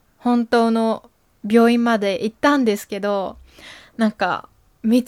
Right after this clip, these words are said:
に迷って、いや、なんか、Googleマップって、時々ちょっと変になりませんか？なんか、時々、ち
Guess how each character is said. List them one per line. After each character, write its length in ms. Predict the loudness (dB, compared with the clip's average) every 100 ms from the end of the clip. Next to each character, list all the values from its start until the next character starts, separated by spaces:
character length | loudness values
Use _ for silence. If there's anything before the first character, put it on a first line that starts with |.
| 0
に 220 | 2 2
迷 260 | 2 2 2
っ 80 | 0
て、 680 | -4 -4 0 0 -2 -8 -16 _ _ _ -6
い 40 |
や、 140 | -6 -4
な 220 | 0 2
ん 80 | 0
か、 380 | 0 -2 -2 -6 -12
Google 760 | 0 2 2 0 2 2 2 2
マ 120 | -2
ッ 20 |
プ 220 | -2 -8
っ 20 |
て、 500 | -8 -6 -6 -4 -6 -12 _ _ _ -16
時 300 | -12 -4 0
々 160 | 0
ち 240 | -2 -4 -4
ょ 40 |
っ 60 | -2
と 260 | 0 0 -2 _ _ _ _ _ _
変 300 | -2 2 2
に 100 | 0
な 160 | 0 -4
り 80 | -4
ま 160 | -6
せ 180 | -6 -6
ん 80 | -6
か？ 220 | -10 -8
な 120 | -8
ん 20 |
か、 120 | -10 -8
時 280 | -8 -6
々、 180 | -4 -4 -4
ち 360 | -4 -2 -4